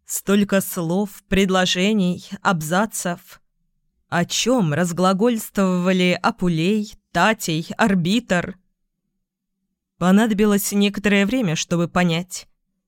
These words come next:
Дело не в физике и механике, а в одержимости и страсти, на которые женщины, если хотите знать, почти не способны. «Да неужели?» –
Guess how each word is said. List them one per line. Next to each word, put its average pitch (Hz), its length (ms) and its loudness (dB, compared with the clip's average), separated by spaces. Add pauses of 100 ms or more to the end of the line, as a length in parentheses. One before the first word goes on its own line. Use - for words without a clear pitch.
(340)
Дело 277 420 2
не 226 220 2
в 214 60 -4
физике 254 760 -2
и - 180 -2
механике, 165 1040 -2 (120)
а 190 120 0
в 185 60 2
одержимости 202 800 0
и 185 100 2
страсти, 165 680 -4
на 151 240 -2
которые 175 460 0
женщины, 156 840 -4
если 170 360 -4
хотите 175 400 -6
знать, 160 500 -6 (480)
почти 220 320 -4
не 311 140 -2
способны. 139 840 -6 (1040)
«Да 151 320 2
неужели?» – 214 1120 0